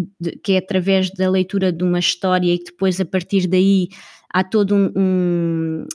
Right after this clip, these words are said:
portanto, o, o mod-, o modelo de intervenção é formação e acompanhamento de professores e depois os professores é que, eh, portanto, eh, nas aulas, eh, dinamizam este modelo.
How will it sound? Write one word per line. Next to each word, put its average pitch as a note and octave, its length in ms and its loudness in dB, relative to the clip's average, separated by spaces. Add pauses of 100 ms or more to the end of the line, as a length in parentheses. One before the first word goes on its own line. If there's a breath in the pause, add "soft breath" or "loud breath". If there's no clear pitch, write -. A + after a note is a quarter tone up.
portanto, - 540 -4
o, G#3 80 -4
o G3 220 0
mod-, G3 240 -2 (200)
o G3 60 -2
modelo G3+ 240 4
de A3 80 0
intervenção G3+ 500 0
é E3+ 120 0
formação G3 420 0
e A3 80 4
acompanhamento G3+ 600 2
de G3 60 -10
professores D#3 460 -4
e F3+ 80 0
depois F3+ 320 -2
os G3 100 -4
professores G3 440 -2
é G3+ 80 2
que, G3+ 500 0
eh, F3 360 -2
portanto, - 460 -4 (140)
eh, E3 220 -2
nas E3 260 0
aulas, F#3+ 520 0
eh, E3+ 180 -2
dinamizam F#3 480 2
este F#3 240 -2
modelo. F#3 360 0